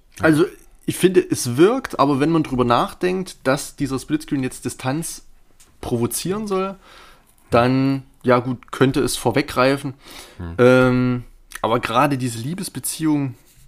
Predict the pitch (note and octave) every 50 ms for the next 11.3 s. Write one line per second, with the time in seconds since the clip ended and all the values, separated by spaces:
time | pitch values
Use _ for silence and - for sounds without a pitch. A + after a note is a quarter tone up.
0 | - _ _ _ _ _ - - C3 C3 B2 A#2+ A#2+ - G#2 A#2 - - E3+ E3+
1 | F3+ F3 D#3 - - A#2 B2 C3+ C#3 C#3 C3+ - - B2 B2+ C3 - C3 C3 B2
2 | C3 A#2 A#2+ A2+ B2 A#2 G2+ A#2 C#3 C#3+ - - B2+ - - B2 B2+ D3 D3 C3+
3 | B2+ A#2 A#2 A2+ A2+ G#2 A#2 B2 C3 C#3+ C#3+ - C3+ A#2+ - D3 C#3+ - B2+ B2
4 | A#2 - - - - - - - - - - - - B2 A#2 A#2 A#2 - - -
5 | - - _ _ _ _ _ C3+ - - - - D#3 D3 D3+ D3 - - C#3 A#2+
6 | - - - G#2+ A#2+ C3 B2 A#2 B2 G#2 - - - A#2 A2 A2+ B2+ B2+ A#2 G#2
7 | - - - - F#2 F2 - A2 G#2+ G#2+ G#2+ G#2+ G#2 - - _ _ _ _ _
8 | _ _ _ _ _ _ - A2+ G2+ G#2+ - - - - - _ - - - -
9 | - - - - - - B2 B2 B2+ B2 - - - B2+ B2 A#2+ A#2 - - -
10 | - - B2 A#2+ - - F3 G3 F#3 D#3 D3 C#3+ D#3 - - C#3+ C#3 C#3 - -
11 | - B2 B2 B2+ C3 C3